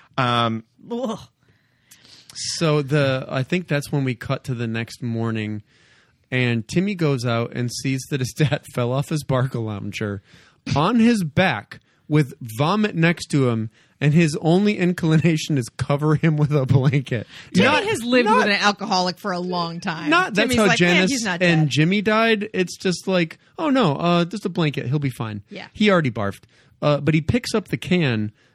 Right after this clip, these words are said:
Speaker 3: and it is, like, firmly gooed to the floor.
Speaker 2: It's filled
Speaker 3: But
Speaker 2: with slime stink.
Speaker 3: he, yeah, he, he picks it up and smells it and says that it smelled like something died in there.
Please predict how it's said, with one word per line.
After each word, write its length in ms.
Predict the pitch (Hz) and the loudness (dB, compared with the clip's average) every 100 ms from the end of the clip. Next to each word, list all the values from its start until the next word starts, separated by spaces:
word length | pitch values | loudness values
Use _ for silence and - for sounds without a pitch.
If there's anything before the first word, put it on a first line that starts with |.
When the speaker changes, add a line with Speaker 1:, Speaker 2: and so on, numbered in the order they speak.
| _ _ | _ _
Speaker 3:
and 300 | 175 156 147 | 2 4 2
it 180 | - 165 | 2 2
is, 300 | 151 127 113 | 2 2 -2
like, 320 | - 127 104 - _ _ _ - - - | -2 -2 -2 -8 _ _ _ -20 -10 0
firmly 420 | 160 156 147 127 | 4 4 4 0
gooed 720 | 110 104 120 120 117 107 101 | -2 -2 2 4 4 0 -6
to 100 | - | -6
the 120 | 113 | -4
floor. 400 | 110 - 120 107 | -6 -6 -4 -2
Speaker 2:
It's 160 | 101 - | -2 -2
filled 200 | 480 494 | 0 0
Speaker 3:
But 40 | |
Speaker 2:
with 120 | 330 247 | 0 -4
slime 320 | - 175 165 | -6 -8 -8
stink. 260 | - 226 202 | -6 -4 2
Speaker 3:
he, 160 | 196 196 | 2 2
yeah, 220 | 196 151 | 2 2
he, 280 | 147 165 160 | 2 2 0
he 180 | - 175 | -2 -2
picks 300 | 214 269 - | 0 -2 -2
it 80 | 226 | 0
up 200 | 156 147 _ _ _ _ _ _ _ - - | 0 0 _ _ _ _ _ _ _ -18 -4
and 180 | 143 131 | -2 -2
smells 420 | - 147 160 127 | -2 0 0 0
it 160 | 123 - | -4 -4
and 180 | 123 117 | -6 -4
says 260 | 135 135 | -4 -2
that 140 | 127 120 | -2 -6
it 60 | |
smelled 280 | - 139 147 | -6 -4 -2
like 120 | 156 - | -4 -4
something 380 | 139 127 117 | -4 -4 -6
died 360 | 101 117 117 110 | -2 -2 0 -2
in 120 | 98 | -4
there. 260 | 95 98 | -6 -8